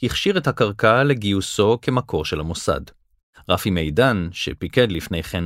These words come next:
על עמל, היחידה לציד נאצים של המוסד, נשלח למשימה. כדי להגיע אל סקורצני,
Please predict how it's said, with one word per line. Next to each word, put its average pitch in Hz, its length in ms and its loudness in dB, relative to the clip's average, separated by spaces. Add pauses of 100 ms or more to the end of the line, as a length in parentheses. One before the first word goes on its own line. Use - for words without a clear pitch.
על 90 280 0
עמל, 92 460 2 (120)
היחידה 90 460 0
לציד 80 420 -4
נאצים 92 400 -2
של 78 180 -6
המוסד, 85 440 -2 (420)
נשלח 127 400 0
למשימה. 90 440 -2 (480)
כדי 82 180 -2
להגיע 85 480 0
אל 73 100 -4
סקורצני, 90 640 -2